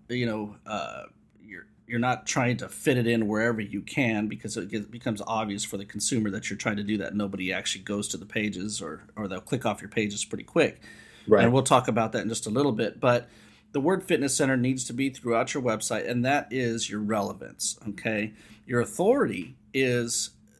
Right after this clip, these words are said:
Speaker 1: Google's asking you the question, "Are you the most important club in the area? Do you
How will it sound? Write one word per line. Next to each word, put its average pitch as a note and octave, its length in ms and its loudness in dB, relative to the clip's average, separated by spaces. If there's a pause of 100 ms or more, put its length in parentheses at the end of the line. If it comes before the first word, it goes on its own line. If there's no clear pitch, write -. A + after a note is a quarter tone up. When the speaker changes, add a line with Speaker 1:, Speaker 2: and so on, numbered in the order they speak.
(180)
Speaker 1:
Google's F3+ 340 4
asking C3+ 320 2
you B2 80 2
the A#2+ 60 -2
question, B2 500 0
"Are A#2 60 -6
you C3 360 -2
the D#3 140 2
most C#3 480 2
important C3+ 540 -2
club B2 320 0
in A#2 100 0
the - 160 -6
area? A2 320 -2
Do G#2+ 100 -8
you A#2+ 120 -4